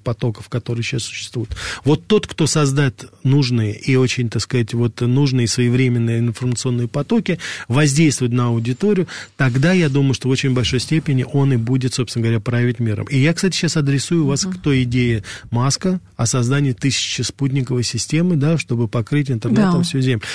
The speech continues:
Speaker 1: Это тоже вот в русле всего этого. Американцы сейчас очень усиленно, и, собственно говоря, поэтому Маск сейчас так и продвигается, и спонсируется.
Speaker 2: Это
Speaker 1: Мы с вами
Speaker 2: реванш англосаксонского мира, вы хотите
Speaker 1: Это,
Speaker 2: сказать?
Speaker 1: это, это тот засадный секретный пол, который будет действовать. У нас будет идея,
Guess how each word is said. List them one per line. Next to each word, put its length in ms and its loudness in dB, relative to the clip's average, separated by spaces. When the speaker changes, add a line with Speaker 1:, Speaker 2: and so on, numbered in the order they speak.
Speaker 1:
Это 180 2
тоже 380 2
вот 160 0
в 100 0
русле 300 2
всего 360 0
этого. 220 -2
Американцы 420 0
сейчас 280 -2
очень 240 0
усиленно, 500 0
и, 200 2
собственно 380 0
говоря, 140 2
поэтому 380 0
Маск 300 0
сейчас 240 -2
так 160 -2
и 40 0
продвигается, 680 0
и 20 0
спонсируется. 680 0
Speaker 2:
Это 40 4
Speaker 1:
Мы 60 4
с 20 2
вами 80 4
Speaker 2:
реванш 180 2
англосаксонского 840 2
мира, 240 4
вы 80 2
хотите 280 4
Speaker 1:
Это, 120 6
Speaker 2:
сказать? 180 2
Speaker 1:
это, 280 4
это 300 2
тот 240 2
засадный 560 2
секретный 480 2
пол, 260 2
который 380 0
будет 260 2
действовать. 320 -2
У 100 4
нас 220 4
будет 380 2
идея, 500 4